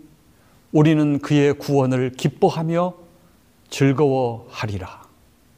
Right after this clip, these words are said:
우리는 예수님의 재림을 기다리며 사는 재림 성도입니다. 산다는 건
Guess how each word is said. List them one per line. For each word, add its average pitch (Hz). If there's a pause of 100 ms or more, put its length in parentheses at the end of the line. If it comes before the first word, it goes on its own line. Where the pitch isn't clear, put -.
(3000)
우리는 143 (920)
예수님의 165
재림을 165
기다리며 135
사는 123 (600)
재림 139
성도입니다. 139 (2000)
산다는 190
건 101